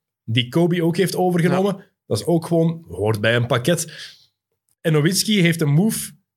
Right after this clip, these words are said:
Speaker 1: gebracht in de N B A die er daarvoor niet was.
Speaker 2: Nee. En die nu op het terrein staat van de Mavericks. <laughs>
Speaker 1: Ik vind het wel niet duidelijk genoeg.
Speaker 2: Nee, het valt niet zo hard op, hè.
Speaker 1: Nee.
Speaker 2: Nee. Maar ik vind het wel cool dat ze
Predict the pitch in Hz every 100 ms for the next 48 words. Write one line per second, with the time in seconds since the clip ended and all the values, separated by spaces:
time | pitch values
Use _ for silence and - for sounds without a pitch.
0 | _ - 127 135 160 175 180 160 151 151
1 | 165 143 139 127 120 120 120 151 151 113
2 | 151 147 - _ _ _ _ 147 143 147
3 | 170 165 165 165 151 - 160 127 135 143
4 | - 143 151 - 151 127 120 123 120 -
5 | - - - - - - - _ 143 -
6 | 196 175 247 240 156 160 143 120 - 95
7 | - - - - 151 165 165 170 147 160
8 | 185 165 156 151 151 147 - 117 113 95
9 | - _ - 127 117 - _ - 120 139
10 | 143 143 143 143 139 131 -